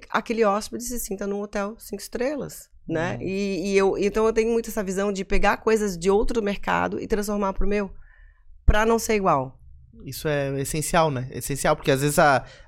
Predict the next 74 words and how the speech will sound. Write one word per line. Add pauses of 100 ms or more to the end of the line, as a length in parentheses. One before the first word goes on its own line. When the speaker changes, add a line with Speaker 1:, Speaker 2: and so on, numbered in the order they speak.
(140)
Speaker 2:
na
maior
parte
das
vezes,
na
verdade,
a
criatividade,
a
referência
tá
em
outro
mercado
que
não
é
o
teu. (340)
Você
vai
lá
e
visita
um, (540)
um
mercado, (200)
é, (260)
é,
lá
num
país,
numa
cidade, (240)
ele
vai
te
dar
muito
mais
referência
do
que
tá
lá
na
Feira
de
Milão,
por
exemplo,
Speaker 1:
Com
Speaker 2:
né?
Speaker 1:
certeza,
vai
me
Speaker 2:
Porque
você
vai
Speaker 1:
trazer
Speaker 2:
ver
as
pessoas,
como
as
pessoas
se
relacionam,
a
interação
delas,
a
cultura.